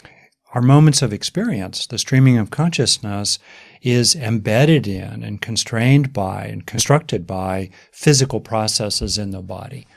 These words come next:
And with our modern understanding, we can ground the deep causes of suffering and the deep causes of unshakable happiness and liberation in the living body, not as a replacement for traditional teachings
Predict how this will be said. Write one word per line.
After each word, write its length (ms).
And 360
with 200
our 100
modern 380
understanding, 960
we 140
can 180
ground 360
the 80
deep 440
causes 640
of 240
suffering 480
and 240
the 100
deep 460
causes 640
of 140
unshakable 580
happiness 560
and 100
liberation 680
in 460
the 160
living 560
body, 560
not 280
as 220
a 60
replacement 840
for 460
traditional 500
teachings 640